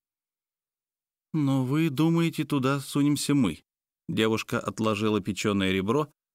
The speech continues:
сплела пальцы перед лицом. "Почему нет?" — старик развел руками. "За десять лет на открытом воздухе любая опасная магия выветрится. Живность там наверняка неприятная,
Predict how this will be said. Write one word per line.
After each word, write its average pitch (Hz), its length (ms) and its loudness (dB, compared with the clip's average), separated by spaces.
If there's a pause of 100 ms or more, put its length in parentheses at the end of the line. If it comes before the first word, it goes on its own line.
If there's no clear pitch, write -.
(100)
сплела 147 420 -2
пальцы 123 420 -2
перед 113 300 -2
лицом. 110 500 -4 (1160)
"Почему 123 400 0
нет?" — - 420 -6 (360)
старик 107 340 -2
развел 107 360 2
руками. 98 460 0 (640)
"За 117 200 -4
десять 139 400 -4
лет 160 340 -2
на 104 180 -2
открытом 131 460 0
воздухе 127 480 -2
любая 127 460 -2
опасная 117 500 -4
магия 107 500 -2 (160)
выветрится. 170 880 -2 (920)
Живность 131 580 -4
там 110 220 -2
наверняка 107 540 -2
неприятная, 113 800 -2